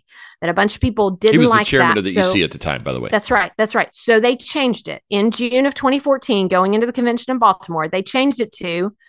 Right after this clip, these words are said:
Speaker 1: "has a faith and practice which closely identifies with the convention's adopted statement of faith." And then they kept that by way of example.
Speaker 2: Yeah. So they, they took it
Speaker 1: Um,
Speaker 2: from a, a negative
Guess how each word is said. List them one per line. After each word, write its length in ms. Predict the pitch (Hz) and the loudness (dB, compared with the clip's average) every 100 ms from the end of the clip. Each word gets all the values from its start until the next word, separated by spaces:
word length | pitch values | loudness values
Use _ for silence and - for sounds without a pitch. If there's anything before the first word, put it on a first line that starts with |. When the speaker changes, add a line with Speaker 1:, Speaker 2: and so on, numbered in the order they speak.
| _ _ _ _ _ _ - - | _ _ _ _ _ _ -20 -20
Speaker 1:
"has 360 | - 196 202 220 | -4 0 2 2
a 120 | 247 | 0
faith 300 | 247 220 233 | 2 0 0
and 160 | 254 247 | -2 0
practice 460 | 214 190 202 190 | 0 0 -4 -6
which 200 | 185 - | -8 -10
closely 480 | - 190 180 - 208 | -2 -2 -2 -2 0
identifies 560 | 208 196 180 185 180 185 | 0 -2 0 0 -2 -4
with 140 | 175 | -8
the 80 | 180 | -8
convention's 520 | 175 180 175 185 180 | -6 -4 -4 -6 -6
adopted 440 | 175 175 175 180 | 0 0 0 -4
statement 400 | - 165 160 175 | -12 -12 -12 -10
of 80 | 175 | -8
faith." 480 | - 214 180 202 _ _ _ _ _ _ | -2 0 -2 -8 _ _ _ _ _ _
And 140 | 170 175 | -4 -2
then 140 | 175 | 0
they 100 | 190 | -2
kept 540 | 190 - 247 - - 185 | -4 -2 0 0 -4 -2
that 420 | 175 180 202 - - | 2 4 2 -4 -8
by 280 | 185 175 180 | -2 0 0
way 360 | 175 170 170 | -2 -4 -4
of 140 | 175 175 | -4 -4
example. 720 | 180 196 226 208 - - - - | -4 -2 -2 -2 -4 -8 -10 -6
Speaker 2:
Yeah. 140 | - _ | -6 _
So 100 | - | -2
they, 140 | 127 127 | 0 0
they 120 | 127 | -2
took 240 | - 202 | 2 2
it 60 | 160 | 4
Speaker 1:
Um, 120 | 190 | 2
Speaker 2:
from 120 | 135 | 2
a, 200 | 120 107 - | 2 -2 -4
a 100 | 101 | -8
negative 560 | 95 107 120 107 85 | -2 -2 0 -2 -4